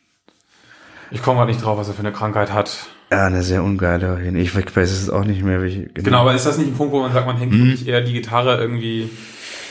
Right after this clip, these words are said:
Speaker 1: äh, an den Nagel oder macht irgendwie, dann nenn es doch Axl, äh, und Angus Young und spielt zusammen irgendwie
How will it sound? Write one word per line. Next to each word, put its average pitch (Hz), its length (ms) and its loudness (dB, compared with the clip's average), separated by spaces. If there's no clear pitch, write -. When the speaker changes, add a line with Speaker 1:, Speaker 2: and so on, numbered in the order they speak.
Speaker 1:
äh, 107 260 0
an 120 260 2
den 113 120 0
Nagel 117 380 4
oder 110 300 2
macht 110 340 -2
irgendwie, 110 320 0
dann 131 180 0
nenn 131 160 4
es 175 120 -2
doch 127 380 0
Axl, 110 680 0
äh, 104 640 0
und 101 420 -2
Angus 110 340 0
Young 107 240 2
und 101 180 -4
spielt 110 340 0
zusammen 107 380 0
irgendwie 107 640 -2